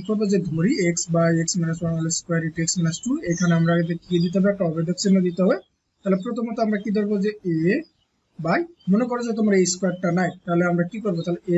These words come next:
x মাইনাস কত নেবো, ওয়ান নেবো। ওকে, তারপরে কাজ হবে, যেহেতু এর পুনরাবৃত্তি ঘটছে, তার মানে কি পরে আবারও ধরতে হবে যে b ইকুয়াল কি ধরতে হবে, এবার x মাইনাস কত, ওয়ান, তারপর কি দিব, স্কয়ার। ওকে, আর এটার উপর তো কোনো পুনরাবৃত্তি নেই, তার মানে কি এটা just খালি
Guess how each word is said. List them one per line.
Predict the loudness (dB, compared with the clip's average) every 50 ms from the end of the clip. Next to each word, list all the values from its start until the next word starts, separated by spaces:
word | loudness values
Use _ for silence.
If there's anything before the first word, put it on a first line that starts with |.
| 2 2 0
x | -2 -2 -2 -2
মাইনাস | -2 -2 -2 -4 -4 -4 -8
কত | -8 -4 -2 2
নেবো, | 2 2 2 2 2
ওয়ান | 2 2 2 0 -2
নেবো। | -6 -10 -14 -14
ওকে, | -8 -8 -8 -8 -8 _ _ _ _ -20 -20 -20 -20 _ -20 -20 _ _ _ _ _ _ _ _ _ _ 0
তারপরে | 0 0 0 -2 -4 -2 -2 -2
কাজ | 0 0 0
হবে, | -2 -4 -6 -8 _ _ _ _ _ -2 0
যেহেতু | 2 2 2 0 -2
এর | -4 -4 -4
পুনরাবৃত্তি | -4 -4 -4 -2 -2 -4 -4 -4 -6 -4 -2
ঘটছে, | -2 -2 -2 -4 -4 -2
তার | -2 0
মানে | 0 0 0
কি | -2 -4 -4 -8 _ -4
পরে | -2 0 0 -2 -2 -2 -2 0
আবারও | 0 2 2 2 0 0 -2
ধরতে | -4 -4 -6 -6
হবে | -6 -6 -4 -4
যে | -4 -4 -4
b | -2 -2 -2 -2 -2 -4 -6 -8
ইকুয়াল | -8 -6 _ -2 -2 -2 -2 -2
কি | -4 -6 -6
ধরতে | -6 -8 -4 -4 -4
হবে, | -2 -2 -2 -2
এবার | -2 -4 -4 0 2 2 2 2
x | 0 -4 -6 -6 -6
মাইনাস | -6 -6 -6 -6 -8 -8 -8 -12
কত, | -16 -8 -6 -4 -4 -4
ওয়ান, | -4 -4 -4 -4 -4 -6 -6
তারপর | -6 -6 -6 -8 -12 -12 -12 -10
কি | -10 -4
দিব, | -4 -2 -4 -2 -2 -2 -2 -2
স্কয়ার। | -4 -6 -12 -14 -14 _ _ _ _ _ _ _ _ -4
ওকে, | -2 0 -2 -2 -2 _ _ _ -20 _ _ _ _ _ _ -2
আর | 0 0 0
এটার | 0 0 -2 -2 -4
উপর | -4 -6 -6
তো | -6 -2
কোনো | 0 0 2 0 0 0
পুনরাবৃত্তি | 0 0 2 2 2 0 0 0 0 0
নেই, | 0 -2 -2
তার | -2 -2
মানে | -2 -2 -2
কি | -2 -4
এটা | -4 -4 -4
just | -4 -6 -6 -4
খালি | -6 -6